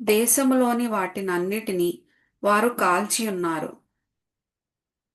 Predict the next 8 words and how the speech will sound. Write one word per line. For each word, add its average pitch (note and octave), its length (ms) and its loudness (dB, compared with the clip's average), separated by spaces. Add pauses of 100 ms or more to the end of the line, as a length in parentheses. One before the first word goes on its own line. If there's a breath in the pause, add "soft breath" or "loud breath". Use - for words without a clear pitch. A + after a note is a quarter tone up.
(1400)
సూచక C4 540 0
క్రియలు G3 580 -2 (160)
మాకు G3 400 -2
కనబడుట G3 680 -2
లేదు, E3 500 -4 (520)
ఇకను A3 540 0 (160)
ప్రవక్తయు G#3+ 680 -2
లేకపోయెను. F#3 960 -4